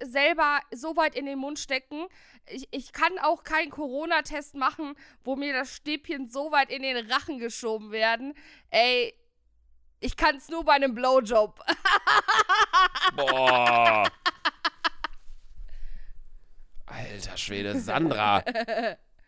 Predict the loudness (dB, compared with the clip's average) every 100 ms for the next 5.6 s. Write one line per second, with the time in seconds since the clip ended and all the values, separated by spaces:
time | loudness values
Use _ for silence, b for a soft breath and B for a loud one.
0 | _ -20 _ 0 2 2 0 4 4 4
1 | 4 4 4 4 2 0 -2 0 0 0
2 | -2 -4 -8 -10 -20 _ _ _ _ _
3 | 0 2 4 4 2 2 -4 -2 -2 -2
4 | -4 0 0 2 2 2 0 -2 -2 0
5 | -2 -2 -2 0 0 -2